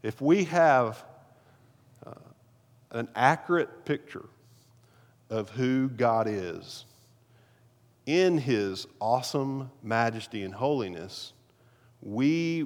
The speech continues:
would approach his presence with fear and trembling.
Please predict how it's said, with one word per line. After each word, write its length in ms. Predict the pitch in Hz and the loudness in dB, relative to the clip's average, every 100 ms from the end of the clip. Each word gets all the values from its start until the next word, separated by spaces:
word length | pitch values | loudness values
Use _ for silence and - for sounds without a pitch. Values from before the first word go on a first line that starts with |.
| - | -4
would 260 | 131 127 | -2 0
approach 720 | 120 - 147 139 139 - - - _ _ _ - | -2 -2 0 0 0 -8 -16 -18 _ _ _ -10
his 140 | 120 | -10
presence 600 | - 139 117 98 101 - | -6 0 0 0 -10 -10
with 140 | 113 101 | -10 -10
fear 280 | - 104 92 | -8 -6 -6
and 120 | 90 | -8
trembling. 360 | 101 80 - | -12 -12 -16